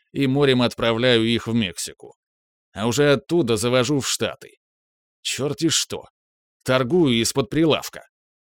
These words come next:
фыркнул он негодующе. "А, впрочем, я не в накладе.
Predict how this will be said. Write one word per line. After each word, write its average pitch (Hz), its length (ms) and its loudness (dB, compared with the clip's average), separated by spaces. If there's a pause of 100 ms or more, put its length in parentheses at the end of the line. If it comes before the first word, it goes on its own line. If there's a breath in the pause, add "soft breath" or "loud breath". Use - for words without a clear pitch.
(120)
фыркнул 107 520 -2
он 110 140 2
негодующе. 101 680 -2 (960)
"А, 143 280 -4
впрочем, 113 640 -2
я 117 180 -2
не 117 100 0
в 104 80 -4
накладе. 120 600 0